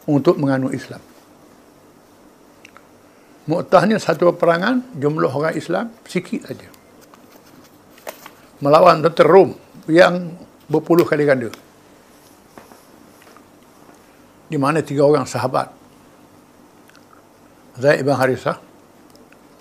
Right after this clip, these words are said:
Ja'far bin Abi Talib, Abdullah bin Rawahah,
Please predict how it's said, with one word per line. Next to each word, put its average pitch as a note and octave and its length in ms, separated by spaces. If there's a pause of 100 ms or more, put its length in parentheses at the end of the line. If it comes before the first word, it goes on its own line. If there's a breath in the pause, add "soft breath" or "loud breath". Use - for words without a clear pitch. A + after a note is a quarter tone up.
(580)
Ja'far D3 480
bin C3+ 160
Abi C3+ 160
Talib, C#3 480 (420)
Abdullah D3 240
bin B2+ 160
Rawahah, C3 480